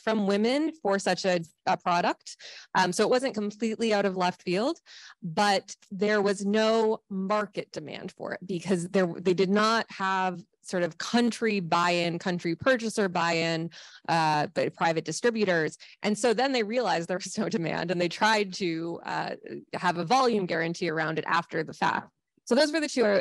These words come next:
the sort of iconic examples I'm thinking of. I agree bedaquiline is a different case completely,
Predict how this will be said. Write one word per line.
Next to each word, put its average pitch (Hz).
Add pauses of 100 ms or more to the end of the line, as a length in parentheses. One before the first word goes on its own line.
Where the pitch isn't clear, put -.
(120)
the 190
sort 190
of 175
iconic 180
examples 160
I'm 156
thinking 156
of. -
I 196
agree 208
bedaquiline 180
is 156
a 160
different 156
case 160
completely, 208